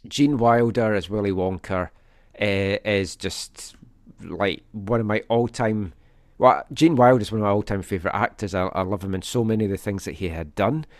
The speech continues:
But that, I can repeat that film verbatim. And of course, now we've got the Wonka preview or prequel that's coming out next month,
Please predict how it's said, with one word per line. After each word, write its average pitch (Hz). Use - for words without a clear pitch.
But 123
that, 139
I 135
can 117
repeat 127
that 127
film 110
verbatim. 104
And 117
of 113
course, 127
now 120
we've 120
got 98
the 104
Wonka 113
preview 107
or 98
prequel 98
that's -
coming 110
out 107
next 107
month, 95